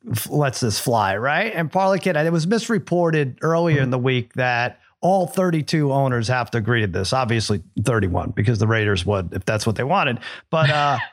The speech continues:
<laughs> now it's tw-, now it's twenty-four. So it has to be twenty-four to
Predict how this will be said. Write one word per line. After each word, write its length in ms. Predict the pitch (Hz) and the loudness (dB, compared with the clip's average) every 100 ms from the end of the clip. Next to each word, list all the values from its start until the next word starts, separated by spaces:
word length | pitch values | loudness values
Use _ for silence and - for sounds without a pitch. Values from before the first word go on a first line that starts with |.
| _ | _
<laughs> 260 | _ _ - | _ _ -2
now 320 | 175 233 247 | 2 2 2
it's 180 | 220 - | -2 -4
tw-, 280 | - 214 180 | -4 -2 0
now 260 | 196 233 | 0 2
it's 180 | 247 - - _ _ - | 0 -4 -12 _ _ -14
twenty-four. 880 | - 214 214 170 - 202 127 90 - _ _ _ | -2 0 2 0 0 0 0 -4 -14 _ _ _
So 220 | - 170 | -2 0
it 40 | 170 | 2
has 160 | 196 185 | 2 0
to 80 | |
be 100 | 190 170 | -2 -2
twenty-four 640 | - 202 196 165 196 180 | 0 0 0 0 0 0
to 120 | 135 | 0